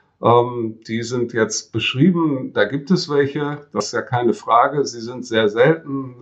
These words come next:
Es gibt zum Beispiel die Sinusvenenthrombose bei Vektorimpfstoffen oder eben die Herzmuskelentzündung bei R-N-A-Impfstoffen.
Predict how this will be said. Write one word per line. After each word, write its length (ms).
Es 100
gibt 200
zum 160
Beispiel 320
die 180
Sinusvenenthrombose 1400
bei 180
Vektorimpfstoffen 960
oder 460
eben 380
die 340
Herzmuskelentzündung 1200
bei 140
R-N-A-Impfstoffen. 1200